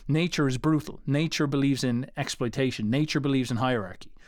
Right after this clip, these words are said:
And we have this narrative that we tell ourselves that we live in this free, equal democracy. You know, we say to ourselves, "We live in this free, equal democracy." It's like, nature has never enjoyed freedom and liberty and equality. Nature doesn't work that way. Nature lets the best lion kill all the other lions, kill all the li-, the,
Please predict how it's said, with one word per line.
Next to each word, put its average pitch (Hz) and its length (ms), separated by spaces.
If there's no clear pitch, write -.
And 139 200
we 156 100
have 147 220
this 135 260
narrative 151 460
that 127 80
we 120 100
tell 160 220
ourselves 110 340
that 127 100
we 131 100
live 135 180
in 135 80
this 127 120
free, 143 440
equal 131 200
democracy. 147 600
You 127 60
know, 143 100
we 165 140
say 175 240
to 165 60
ourselves, 156 280
"We 147 60
live 165 100
in 160 80
this 151 120
free, 170 280
equal 156 160
democracy." 160 400
It's 123 100
like, 135 180
nature 185 400
has 135 100
never 139 400
enjoyed 120 460
freedom 123 520
and 113 140
liberty 113 560
and 117 80
equality. 104 500
Nature 143 260
doesn't 147 240
work 165 200
that 95 240
way. - 160
Nature 165 320
lets 156 240
the 135 120
best 143 300
lion 131 320
kill 139 220
all 131 100
the 123 120
other 131 160
lions, 117 260
kill 135 200
all 127 80
the 123 100
li-, 143 160
the, 123 240